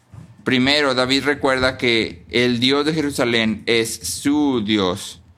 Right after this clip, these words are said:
El fundamento es que el Dios creador del universo es su Dios. David le pertenecía a Dios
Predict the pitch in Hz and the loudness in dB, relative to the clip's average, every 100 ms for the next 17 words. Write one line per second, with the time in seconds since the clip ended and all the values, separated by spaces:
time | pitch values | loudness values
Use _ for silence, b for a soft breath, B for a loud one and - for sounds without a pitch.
0 | B B B B _ - 131 156 156 147 | B B B B _ -6 -2 0 0 0
1 | 143 170 185 147 127 131 - 143 139 135 | 0 0 0 0 0 -2 0 0 0 0
2 | 143 151 151 143 139 139 135 127 123 110 | 0 0 0 0 2 0 0 0 0 0
3 | 131 123 123 - 147 165 151 147 160 127 | 0 0 -2 -4 -2 0 0 -2 -2 -4
4 | 101 120 147 147 160 156 147 143 143 147 | -2 0 0 -2 -2 -2 -2 -4 -4 0
5 | 143 135 117 123 - | 0 2 0 -2 -6